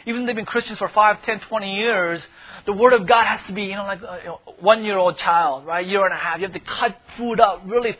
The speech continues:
fine. Or you have to mix it up for them, like in a blender, because they can't digest solid food. So you have these people, you have to tell them,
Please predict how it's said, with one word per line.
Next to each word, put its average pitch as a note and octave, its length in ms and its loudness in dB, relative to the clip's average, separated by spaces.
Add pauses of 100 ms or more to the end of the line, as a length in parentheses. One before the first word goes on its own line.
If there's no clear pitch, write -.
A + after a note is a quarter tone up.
fine. G3+ 380 2
Or - 300 -16
you A3 60 6
have B3 100 4
to F#3 80 2
mix F#3+ 360 2
it G#3+ 120 6
up A3+ 180 8
for F#3+ 80 -2
them, D#3 200 0
like E3 120 0 (160)
in F#3+ 140 -2
a F#3 60 2
blender, F3+ 680 2 (400)
because G#3 240 0
they A3+ 120 4
can't A#3 480 -4
digest F#3+ 580 0
solid G#3 320 -2 (120)
food. B3 300 -8 (160)
So - 80 -20
you G#3+ 80 -6
have B3 100 4
these A3+ 220 -6
people, C4+ 300 -6
you G3 60 -4
have F#3+ 140 -6
to - 80 -16
tell A#3 200 -6
them, F#3 260 -2